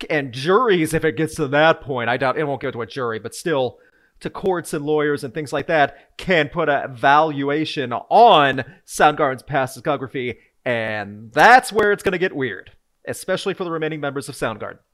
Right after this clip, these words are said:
Yee. <laughs> I don't know, guys.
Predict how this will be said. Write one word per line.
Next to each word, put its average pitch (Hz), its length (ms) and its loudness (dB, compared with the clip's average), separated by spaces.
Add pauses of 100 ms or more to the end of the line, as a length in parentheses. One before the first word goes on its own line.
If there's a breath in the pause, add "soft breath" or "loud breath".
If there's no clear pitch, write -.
(1700)
Yee. 139 1900 -2
<laughs> - 40 -20 (2500 soft breath)
I 117 80 -6
don't 120 120 -4
know, 107 140 -6
guys. 104 420 -10